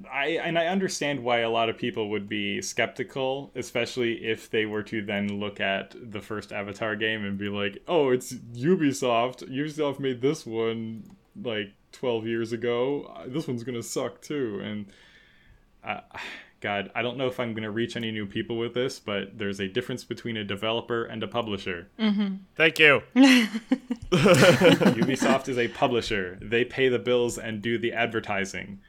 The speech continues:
Speaker 1: The developer is massive. They make the game.
Speaker 2: Mm-hmm. And they had nothing to do with the first game, as far as I know, so.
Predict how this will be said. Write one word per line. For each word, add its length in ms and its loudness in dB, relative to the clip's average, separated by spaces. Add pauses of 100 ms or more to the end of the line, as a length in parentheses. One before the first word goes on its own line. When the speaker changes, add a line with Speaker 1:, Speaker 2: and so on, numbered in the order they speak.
(340)
Speaker 1:
The 120 -4
developer 680 -2
is 260 -6
massive. 720 -6 (560)
They 260 -2
make 420 -2
the 100 -4
game. 420 -8 (280)
Speaker 2:
Mm-hmm. 360 -2
And 140 0
they 100 2
had 180 0
nothing 280 0
to 100 -4
do 180 -2
with 120 -8
the 80 -8
first 320 -4
game, 180 -6
as 100 -8
far 220 -6
as 120 -6
I 100 -6
know, 220 -10
so. 280 -12